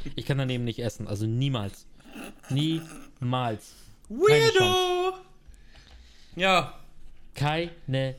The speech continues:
Speaker 1: Chance.
Speaker 2: Schön, schön so, so ein Parmesanstück und dann selber raspeln auf Spaghetti. Mm.
Speaker 1: Da denk ich dann immer nur, wo ich das alles aus, von meinem Körper auch raspeln könnte, ey, was man sich darauf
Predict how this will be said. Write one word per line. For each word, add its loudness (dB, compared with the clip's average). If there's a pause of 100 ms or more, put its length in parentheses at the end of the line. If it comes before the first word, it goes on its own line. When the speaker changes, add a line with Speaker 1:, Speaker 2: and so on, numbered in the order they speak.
Speaker 1:
Chance. -6
Speaker 2:
Schön, 2
schön 2
so, 0
so -2
ein -2
Parmesanstück -2
und -4
dann 0
selber 2 (120)
raspeln -2
auf -6 (120)
Spaghetti. -8 (400)
Mm. -4
Speaker 1:
Da 0
denk -4
ich -8
dann -4
immer -2
nur, -2
wo -2
ich -4
das -4
alles -2
aus, -8
von -4
meinem -2
Körper -2
auch -4 (100)
raspeln -6
könnte, -6
ey, -4
was -8 (440)
man -12
sich -16
darauf -4